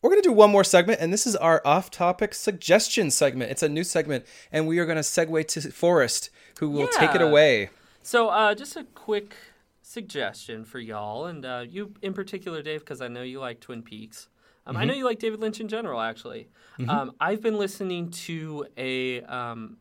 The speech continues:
Speaker 2: album called Pony by Sub Pop's newest artist, Orville Peck. He is a strange cowboy man,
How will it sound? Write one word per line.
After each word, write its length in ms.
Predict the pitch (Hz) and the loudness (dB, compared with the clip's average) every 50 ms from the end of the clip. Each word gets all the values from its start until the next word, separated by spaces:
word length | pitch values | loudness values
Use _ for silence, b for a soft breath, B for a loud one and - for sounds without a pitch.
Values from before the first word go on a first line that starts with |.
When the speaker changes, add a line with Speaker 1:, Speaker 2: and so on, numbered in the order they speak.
| _ _ _ _ _ _ - | _ _ _ _ _ _ 0
Speaker 2:
album 340 | 131 156 165 165 175 165 170 | 0 0 0 0 -4 -8 -8
called 320 | - - 139 120 117 _ | -8 -10 -10 -10 -10 _
Pony 680 | - - - 139 135 131 120 107 101 90 92 117 135 _ b b b b b b b - | -20 -14 -12 -10 -8 -8 -10 -10 -12 -14 -18 -18 -20 _ b b b b b b b -14
by 340 | 127 - 127 113 113 117 | -6 -2 0 0 0 -2
Sub 500 | 113 117 - - - 131 131 135 131 131 | -4 -10 -12 -8 -6 -4 -4 -4 -6 -8
Pop's 600 | _ - - 120 113 110 110 - - - - - - _ - | _ -2 0 2 2 2 -2 -4 -10 -12 -12 -12 -14 _ -12
newest 500 | 135 127 123 123 123 120 117 117 - - - | -10 -8 -8 -6 -6 -8 -8 -10 -12 -10 -6
artist, 500 | 120 120 120 113 110 110 113 - - - - | -6 -4 -4 -6 -8 -10 -12 -14 -18 -14 -8
Orville 420 | 131 127 135 131 131 143 131 127 | -6 -6 -6 -4 -4 -6 -6 -6
Peck. 640 | 127 _ - - 123 104 - - _ _ - _ _ b b b b b b b b b b b b b | -8 _ -10 -8 -8 -8 -8 -12 _ _ -20 _ _ b b b b b b b b b b b b b
He 300 | _ - 165 170 175 175 | _ -12 -10 -8 -6 -6
is 140 | 156 139 151 | -6 -4 -4
a 200 | 139 135 131 127 | -4 -2 -4 -4
strange 600 | 127 - - - 165 165 165 170 170 175 170 170 | -6 -8 -6 -2 -2 0 0 0 0 -2 -4 -4
cowboy 480 | - - 156 151 147 147 165 165 160 160 | 2 6 6 6 6 6 4 2 2 2
man, 520 | 165 165 156 156 156 170 202 226 220 | 2 0 0 2 0 0 -2 -4 -8